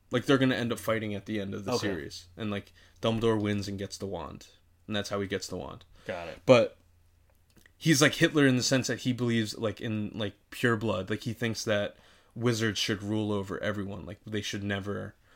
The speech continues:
Speaker 1: And it's the same, it's the same concept written in everything. Like, in X-Men, like, how Magneto thinks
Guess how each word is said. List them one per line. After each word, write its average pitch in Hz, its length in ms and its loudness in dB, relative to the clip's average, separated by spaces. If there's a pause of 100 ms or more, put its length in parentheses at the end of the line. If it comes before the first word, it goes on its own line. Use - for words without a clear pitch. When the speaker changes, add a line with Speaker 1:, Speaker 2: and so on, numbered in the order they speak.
(800)
Speaker 1:
And 165 140 10
it's 151 160 8
the 156 100 8
same, 147 460 10 (160)
it's 147 220 -2
the 139 60 2
same 135 300 6
concept 117 460 0
written 113 320 0
in 104 140 0
everything. 101 440 -4
Like, 104 180 -2
in 117 100 2
X-Men, 113 640 0
like, 101 180 -8
how 101 160 -4
Magneto 104 480 -2
thinks - 480 -8